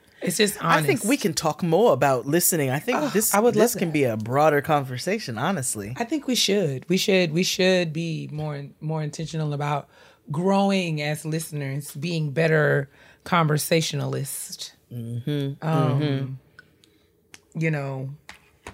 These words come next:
Speaker 1: you know,
Speaker 2: 'Cause I wanna get
Speaker 1: engaging.
Speaker 2: into, I, we didn't even really get into, to, uh, get to get into, um, listening and conversation, because
Speaker 1: Oh,
Speaker 2: they're
Speaker 1: yeah.
Speaker 2: separate,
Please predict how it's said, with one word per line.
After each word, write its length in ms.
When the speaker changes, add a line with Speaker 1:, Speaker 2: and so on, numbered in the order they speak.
Speaker 1:
you 120
know, 140
Speaker 2:
'Cause 140
I 140
wanna 200
get 180
Speaker 1:
engaging. 260
Speaker 2:
into, 220
I, 120
we 140
didn't 140
even 240
really 220
get 240
into, 340
to, 360
uh, 180
get 260
to 120
get 220
into, 600
um, 580
listening 640
and 220
conversation, 920
because 680
Speaker 1:
Oh, 40
Speaker 2:
they're 120
Speaker 1:
yeah. 100
Speaker 2:
separate, 720